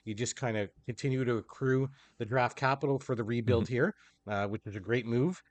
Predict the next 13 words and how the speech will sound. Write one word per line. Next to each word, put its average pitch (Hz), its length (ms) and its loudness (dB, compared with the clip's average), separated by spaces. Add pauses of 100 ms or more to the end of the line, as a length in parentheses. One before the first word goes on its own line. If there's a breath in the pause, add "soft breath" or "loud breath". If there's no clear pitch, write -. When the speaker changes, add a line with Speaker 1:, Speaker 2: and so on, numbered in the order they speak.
(260)
Speaker 1:
Um, 95 440 -4 (680)
again, 143 340 4
Trocheck 175 560 4 (580)
getting 165 220 4
in 180 120 4
on 175 140 4
this 156 200 -2
New 151 140 0
York 147 360 2
business 143 360 0
a 147 40 -2
little 139 220 4
bit. 147 260 6